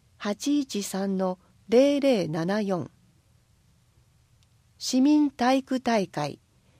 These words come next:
ソフトボールの部。五月十二日からの毎週日曜日。場所は、府立大学工業高等専門学校ほか。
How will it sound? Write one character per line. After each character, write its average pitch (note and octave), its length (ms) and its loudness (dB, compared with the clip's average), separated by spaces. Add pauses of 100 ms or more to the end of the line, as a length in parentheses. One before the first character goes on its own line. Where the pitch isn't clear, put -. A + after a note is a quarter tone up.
(160)
ソ A#3+ 180 2
フ C4+ 100 -2
ト D4 180 2
ボ B3+ 220 4
ー - 20 0
ル F3 120 -2
の D3 160 -4
部。 D#3 200 -8 (1500)
五 C4+ 120 4
月 B3+ 320 2
十 A3+ 220 0
二 B3+ 140 4
日 B3 260 0
か G3 140 -4
ら F3+ 120 -4
の E3 220 -4 (240)
毎 A3 260 2
週 B3+ 300 -2
日 A#3 360 0
曜 G#3+ 200 2
日。 - 180 -8 (920)
場 G#3 180 -4
所 B3 220 0
は、 A3+ 200 0 (320)
府 - 160 -4
立 C#4+ 300 -2
大 C#4 220 0
学 F3+ 400 -2 (100)
工 C4+ 240 4
業 C4+ 260 2
高 B3+ 220 0
等 B3+ 240 2
専 B3 280 0
門 A#3+ 200 2
学 A3 220 -2 (100)
校 D#3 300 -2
ほ D#3+ 200 -6
か。 - 240 -10